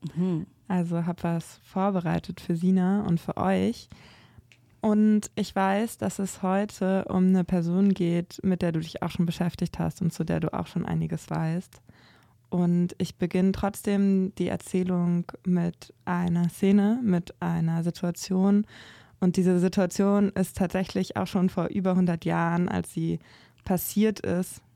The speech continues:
Speaker 2: nee, nicht vor über hundert Jahren, vor knapp hundert Jahren, als sie passiert ist,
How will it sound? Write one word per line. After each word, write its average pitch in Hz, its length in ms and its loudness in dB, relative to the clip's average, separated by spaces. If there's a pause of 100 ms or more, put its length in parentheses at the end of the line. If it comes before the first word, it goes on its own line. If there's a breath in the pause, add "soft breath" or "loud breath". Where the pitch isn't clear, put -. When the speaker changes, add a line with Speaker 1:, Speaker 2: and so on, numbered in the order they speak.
(120)
Speaker 2:
nee, 170 200 0 (100)
nicht 202 160 -2
vor - 120 -6
über 170 160 -4
hundert 170 240 -2
Jahren, 165 180 -2
vor - 160 -8
knapp 190 260 0
hundert 175 220 2
Jahren, 180 260 2
als 175 120 -2
sie 180 80 -4
passiert 190 480 0
ist, 165 380 -2